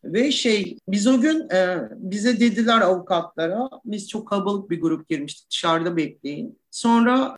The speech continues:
biz duruşma ertelenecek, bize gün verilecek zannettik. Hani, dolayısıyla bütün avukatlar salonun dışına çıktı. Ben de biraz meraklı olduğumdan, hani bilgi de vermem gerekiyor ya, orada yurt dışından bir heyet var.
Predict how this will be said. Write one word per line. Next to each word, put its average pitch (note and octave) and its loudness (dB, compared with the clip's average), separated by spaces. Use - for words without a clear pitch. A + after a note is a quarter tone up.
biz A3 2
duruşma A#3 4
ertelenecek, A3+ 0
bize G#3+ -2
gün G#3+ -4
verilecek C#3 -4
zannettik. B2 -8
Hani, C3 -8
dolayısıyla B3 2
bütün C#4+ 2
avukatlar A#3 2
salonun A3 0
dışına A3 -4
çıktı. - -10
Ben A3+ 2
de A3+ -2
biraz A3 -2
meraklı G3+ -2
olduğumdan, E3+ -4
hani E3+ -6
bilgi E3+ -6
de F3+ 4
vermem E3 2
gerekiyor E3+ -4
ya, G#3 -2
orada E3 -2
yurt D#3 -6
dışından D#3 -6
bir E3 -2
heyet E3 -2
var. - -8